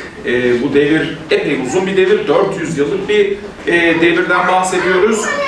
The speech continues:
E, buradaki imparatorluklardan, buradaki, e, yönetimlerden, e, bahsettik. Ve çeşitli, e, felsefelerin nasıl geliştiğini, çeşitli, e, e, dini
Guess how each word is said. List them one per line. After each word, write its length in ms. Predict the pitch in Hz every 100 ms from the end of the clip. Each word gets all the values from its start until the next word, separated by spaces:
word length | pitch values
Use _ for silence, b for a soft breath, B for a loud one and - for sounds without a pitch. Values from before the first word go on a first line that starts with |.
| - - 196
E, 240 | 160 160
buradaki 340 | 190 190 185 180
imparatorluklardan, 1300 | 185 180 175 180 170 170 170 160 156 175 202 180 185
buradaki, 760 | 185 175 - 190 190 202 202 B B -
e, 80 | 151 156 151 147 147 147 139 - - 113
yönetimlerden, 1300 | 135 175 180 180 185 180 170 165 165 165 156 - - - -
e, 320 | 120 113 110 101
bahsettik. 680 | 98 - - - 226 226 B B -
Ve 100 | 202
çeşitli, 560 | 214 220 214 - 135 160 190 - 139
e, 520 | 139 139 135 131 131
felsefelerin 680 | 143 143 147 139 131 135 139
nasıl 300 | 123 120 113
geliştiğini, 680 | 104 101 - - 95 -
çeşitli, 680 | - 135 143 - 143 147 151 B B - -
e, 60 | 135
e, 280 | 135 131 131 135 - 117 127 127 143
dini 420 | 156 170 139